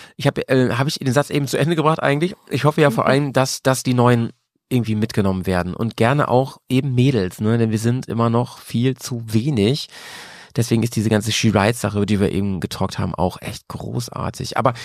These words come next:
Speaker 1: wie war's denn bei dir dann? Wie waren denn deine ersten Steps eigentlich rein in unserer Nische, Nische, ne? Also Motorradfahren ist ja so eh schon eine Nische und wir haben noch eine Nischen-Nische.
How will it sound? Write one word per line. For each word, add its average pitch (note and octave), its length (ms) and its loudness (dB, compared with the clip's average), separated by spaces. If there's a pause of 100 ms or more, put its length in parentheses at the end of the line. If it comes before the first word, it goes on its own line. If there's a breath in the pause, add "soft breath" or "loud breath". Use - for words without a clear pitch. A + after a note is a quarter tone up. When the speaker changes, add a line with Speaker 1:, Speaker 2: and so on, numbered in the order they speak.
(220 loud breath)
Speaker 1:
wie C#3 320 2
war's F#3 260 2
denn F3 180 4
bei D3 120 6
dir D3 460 0
dann? G2+ 240 2
Wie B2 160 0
waren D3 160 2
denn C#3 80 -4
deine C3 240 2
ersten C3 380 -2
Steps - 420 -2
eigentlich C#3+ 540 -2 (1600 loud breath)
rein C#3+ 360 2
in C#3+ 300 0
unserer G3 680 2
Nische, E3+ 380 0
Nische, G2+ 460 -2
ne? D3 260 -4
Also C3 120 2
Motorradfahren G#3 400 2
ist D#3+ 60 4
ja D3+ 80 6
so D#3+ 140 2
eh B3 180 0
schon C3 160 0
eine G#2 120 0
Nische G2 460 0
und A#2+ 120 -10
wir B2+ 60 0
haben B2+ 60 -6
noch B2 120 -8
eine B2 80 -2
Nischen-Nische. - 600 -6